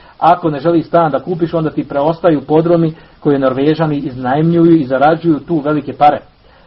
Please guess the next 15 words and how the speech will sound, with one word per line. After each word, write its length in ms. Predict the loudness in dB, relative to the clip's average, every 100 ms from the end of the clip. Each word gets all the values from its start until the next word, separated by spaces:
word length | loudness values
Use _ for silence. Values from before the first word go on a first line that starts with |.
| _ _
Ima 320 | -2 2 2 0
i 80 | -4
fini 320 | -4 -2 -4
stanova 440 | 0 0 2 2
za 80 | 0
iznajmljivanje, 500 | -2 -2 0 2 4
ali, 120 | 2 0 -4
ali 280 | -2 -2 0
to 240 | 0 0
strancima, 720 | 0 2 2 2 -2 0 0 0
posebno 360 | -2 0 -2 -6
muslimanima, 480 | -2 0 0 -2 0
olako 400 | 4 4 2 -4
ne 140 | -2
daju. 220 | 0 -2